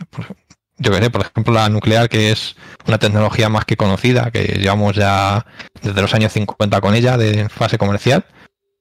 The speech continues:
no la tienen todos los países, ni está implantada en todos los sitios. Entonces,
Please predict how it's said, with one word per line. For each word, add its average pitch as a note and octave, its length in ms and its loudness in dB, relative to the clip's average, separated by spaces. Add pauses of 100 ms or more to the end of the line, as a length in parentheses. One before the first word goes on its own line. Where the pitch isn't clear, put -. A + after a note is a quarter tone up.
(220)
no F#2 240 2
la B2 80 2
tienen A2+ 240 2
todos G2 240 -2
los G2 120 -4
países, A2 520 0
ni G#2 80 0
está G#2+ 480 0
implantada G2+ 500 0
en G2 80 0
todos F2+ 160 -4
los - 80 -6
sitios. G#2 340 -2
Entonces, A2 460 -2